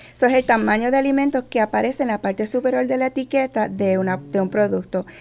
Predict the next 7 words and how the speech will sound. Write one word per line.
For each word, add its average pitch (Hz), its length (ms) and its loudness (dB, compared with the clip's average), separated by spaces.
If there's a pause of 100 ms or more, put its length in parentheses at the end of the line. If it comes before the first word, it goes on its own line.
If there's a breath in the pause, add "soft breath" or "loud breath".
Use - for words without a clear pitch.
(100)
Y 220 80 -4
es 214 80 0
básicamente 254 720 -2
la 208 140 -2
porción 254 800 -4
en 214 180 -4
referencia 208 1000 -4